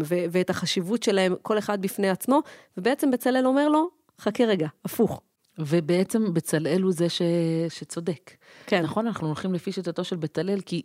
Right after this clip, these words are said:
Speaker 2: עם כל הכבוד לקדושה של הכלים ולחשיבות שלהם בתוך המשכן, אבל אם אתה לא יוצר קודם כל תשתית, אם אתה לא יוצר איפה לכלים יהיה איפה לעמוד, אז, אז, אז בשביל מה אתה בונה את הכלים? אתה צריך קודם כל לייצר את הכלי. וזה
Speaker 1: מעניין.
Speaker 2: מה שבצלאל מנסה ללמד את משה רבנו.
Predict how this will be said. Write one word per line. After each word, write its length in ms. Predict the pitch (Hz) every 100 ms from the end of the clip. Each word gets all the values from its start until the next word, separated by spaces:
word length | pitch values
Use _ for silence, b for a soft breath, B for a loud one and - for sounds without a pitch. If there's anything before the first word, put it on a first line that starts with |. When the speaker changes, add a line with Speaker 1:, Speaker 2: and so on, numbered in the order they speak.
| -
Speaker 2:
עם 140 | 170
כל 220 | - 208
הכבוד 340 | 214 170 175 185
לקדושה 540 | 185 131 147 - 180
של 200 | - 165
הכלים 400 | 151 156 151 151
ולחשיבות 720 | 147 147 - 147 151 135 208
שלהם 280 | 214 180 160
בתוך 260 | 151 214 208
המשכן, 520 | 180 - - 220 220 233 B B B
אבל 140 | 165
אם 80 | 175
אתה 160 | 165 180
לא 100 | 208
יוצר 320 | 214 - 208
קודם 280 | - 202 208
כל 160 | - 165
תשתית, 560 | 151 - - 156 - -
אם 120 | 156
אתה 140 | 156
לא 60 | 170
יוצר 320 | 190 - 175
איפה 260 | - - 190
לכלים 480 | 156 160 165 190
יהיה 120 | 180 170
איפה 220 | - 190
לעמוד, 460 | 160 156 240 240 240 B B B B
אז, 180 | 156 139 -
אז, 320 | 160 147 147 -
אז 140 | 160 -
בשביל 200 | - 156
מה 120 | 160
אתה 160 | 170 165
בונה 240 | 147 156
את 100 | 151
הכלים? 320 | 160 - 170 151
אתה 120 | 143
צריך 200 | - -
קודם 240 | - 175
כל 120 | 165
לייצר 440 | 165 147 - 165 165
את 120 | -
הכלי. 260 | - - 156 - B B
וזה 80 | -
Speaker 1:
מעניין. 160 | - 180
Speaker 2:
מה 80 | 226
שבצלאל 720 | 233 170 - 160 - 185 202
מנסה 340 | 170 156 - 160
ללמד 360 | 160 151 151
את 160 | 165 -
משה 320 | 139 - 156
רבנו. 280 | 143 156